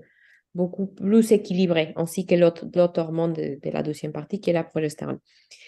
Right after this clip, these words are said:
Le problème, c'est qu'actuellement, on vit dans un monde qui est rempli des, des, des sénoestrogènes, qu'on appelle, ou des estrogènes extérieurs, environnementaux aussi, de par le plastique, la pollution, les toxines.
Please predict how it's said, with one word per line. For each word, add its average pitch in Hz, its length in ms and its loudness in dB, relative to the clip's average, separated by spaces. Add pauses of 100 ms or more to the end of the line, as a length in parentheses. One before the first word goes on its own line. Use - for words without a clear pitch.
(140)
Le 208 100 2
problème, 254 400 8
c'est 220 220 2
qu'actuellement, 220 800 2 (600)
on 185 140 2
vit 202 140 2
dans 196 280 0
un 180 80 0
monde 180 560 0 (400)
qui 202 220 0
est 196 260 4
rempli 190 800 -2 (380)
des, 147 800 0
des, 151 440 -2
des 165 140 -4
sénoestrogènes, 196 920 2
qu'on 175 140 -6
appelle, 208 320 -2
ou 196 80 -2
des 160 240 -6
estrogènes 175 680 -4 (200)
extérieurs, 160 840 0
environnementaux 165 720 0
aussi, - 360 -4 (500)
de 190 140 2
par 151 280 2
le 175 80 4
plastique, 202 580 0
la 151 120 0
pollution, 175 760 -2
les 156 160 0
toxines. 165 560 -2